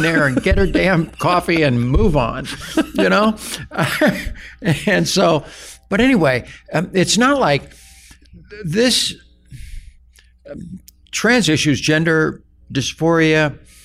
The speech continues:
is, um, an issue that is part of humanity. It doesn't have borders. Um, it doesn't stop at the border.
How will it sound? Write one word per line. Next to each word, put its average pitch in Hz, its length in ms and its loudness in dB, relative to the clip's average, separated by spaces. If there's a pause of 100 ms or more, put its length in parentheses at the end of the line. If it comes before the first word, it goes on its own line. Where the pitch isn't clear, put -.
(500)
is, 147 640 0
um, 127 340 -2
an 147 160 0
issue 175 380 2
that 127 200 0
is 123 240 -4
part - 280 -2
of - 120 -2
humanity. 110 540 -2
It 110 160 -8
doesn't 139 280 0
have 113 260 -4
borders. 104 480 -4 (340)
Um, 117 140 -4
it 110 60 -6
doesn't 120 200 -2
stop - 460 -4
at 110 120 -6
the 107 60 -12
border. 101 440 -10